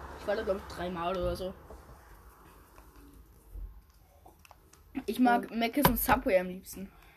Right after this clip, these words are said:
Speaker 1: Subway ist geil.
Speaker 2: Digga, Subway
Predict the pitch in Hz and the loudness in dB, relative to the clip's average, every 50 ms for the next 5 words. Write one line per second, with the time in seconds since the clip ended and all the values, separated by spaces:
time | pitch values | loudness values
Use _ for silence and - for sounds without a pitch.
0 | _ _ - - - - - - - - _ _ - - - - - _ - - | _ _ -20 -20 -20 -20 -20 -20 -20 -20 _ _ -20 -20 -20 -20 -20 _ -20 -20
1 | - - - - - - 220 - 202 175 - - - - 226 226 - - - - | -20 -20 -20 -20 -18 -18 -14 -12 -12 -12 -12 -14 -18 -18 -18 -20 -20 -20 -20 -20
2 | - - - - - - - - - - - - 214 208 214 208 196 - - - | -20 -20 -20 -20 -20 -20 -20 -20 -20 -20 -10 -8 -6 -6 -6 -6 -8 -10 -10 -10
3 | 240 240 - - 214 208 214 | -10 -10 -6 -4 -4 -2 -2